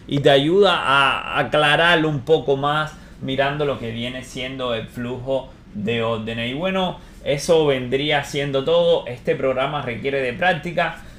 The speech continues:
y hay tres maneras en las que lo uso, como ya pudieron ver, para darles un pequeño resumen. Uno, a veces estoy haciendo cosas, tengo aquí las acciones que me interesa escuchar,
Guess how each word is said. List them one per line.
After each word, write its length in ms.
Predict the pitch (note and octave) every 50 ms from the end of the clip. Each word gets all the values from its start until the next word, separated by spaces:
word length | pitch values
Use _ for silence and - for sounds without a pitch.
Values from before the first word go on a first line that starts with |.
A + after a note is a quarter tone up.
| - - -
y 420 | - B2+ C3+ C#3 C3+ C3 B2 A#2+ -
hay 240 | - D3 E3+ F3 D3+
tres 260 | - F#3+ F#3+ G3+ F#3+
maneras 540 | G3 F#3 F#3 F#3 F#3 F3 F3 F3 E3+ - D3
en 200 | B2+ C3+ C3 B2
las 120 | A#2+ A2+
que 240 | - - C3 B2+ B2+
lo 140 | A#2 A#2+ C#3+
uso, 280 | E3+ F#3 F3 F#3 D#3
como 220 | C#3 C3 B2 B2 B2
ya 100 | B2+ B2+
pudieron 380 | C3 C3 B2+ B2+ B2+ B2 B2+
ver, 340 | D#3 F3+ F#3+ F#3+ F#3+ F#3+ F#3 F#3+ - - - - -
para 180 | - A#2+ A#2+ A#2+
darles 420 | A#2+ C3+ C3+ - - C3 C3+ C3+ B2+
un 140 | C3+ C3+ C3
pequeño 500 | A#2+ B2+ B2 A#2 C3 C3 C3+ C3+ C3+ C3
resumen. 640 | A#2+ A#2 A#2 A2+ - - D#3+ D#3 D#3 D3+ C#3+ C3+ -
Uno, 320 | D#3 F3 F3+ F3 E3 D3+
a 60 | B2+
veces 260 | B2+ C#3 - D3+ C#3 C3+
estoy 220 | - - C3 B2+
haciendo 480 | B2 B2 - C#3+ C3+ B2+ B2+ B2+ B2 -
cosas, 540 | F3+ F3+ F3+ F3 - F3 F3 E3+ - - - - - - - - - - - -
tengo 280 | C3 B2+ B2+ C3 C3
aquí 180 | B2 A#2+ B2+ C3
las 160 | C3+ B2+ B2+
acciones 520 | A#2 A2+ A#2 - C3 B2+ B2+ C#3 C3+ A#2
que 160 | - - A2+ A2+
me 180 | A2+ A2+ A2
interesa 600 | A2 A2+ A2+ - A2+ A2+ C3 D3 D3+ - D#3+ C#3
escuchar, 540 | B2 - - A#2+ A#2 - E3 D#3+ E3 F3 F3